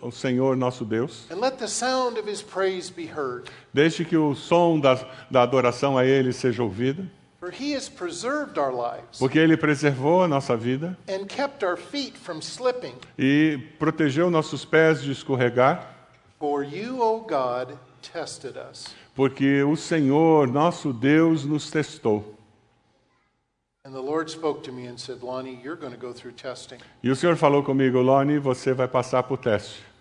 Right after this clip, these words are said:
Speaker 2: I had no idea what that meant.
Speaker 1: Eu não tinha a menor ideia do que isso significava.
Speaker 2: I was married to a wonderful woman.
Speaker 1: Eu era casado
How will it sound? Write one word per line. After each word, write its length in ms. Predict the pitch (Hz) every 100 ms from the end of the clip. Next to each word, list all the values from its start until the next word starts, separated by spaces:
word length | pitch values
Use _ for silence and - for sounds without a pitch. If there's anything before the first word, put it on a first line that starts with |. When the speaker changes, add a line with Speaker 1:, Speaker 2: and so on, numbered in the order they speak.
| _ _ - -
Speaker 2:
I 100 | 196
had 240 | 202 214
no 180 | 226 285
idea 340 | 269 196 190 175
what 200 | 143 139
that 200 | 143 139
meant. 220 | 147 139 143 - -
Speaker 1:
Eu 140 | 123
não 140 | 143 151
tinha 180 | 165
a 40 | 156
menor 280 | 151 156 147
ideia 300 | 135 139 131
do 120 | 131
que 120 | -
isso 180 | 123 -
significava. 840 | - 123 123 - 117 104 90 95 104 -
Speaker 2:
I 180 | 202 202
was 200 | 196 196
married 320 | 233 247 233 196
to 100 | 185
a 60 |
wonderful 640 | 170 208 269 262 165 160 127
woman. 280 | 127 123 127
Speaker 1:
Eu 180 | 110 113
era 140 | 120 123
casado 580 | 123 123 139 143 139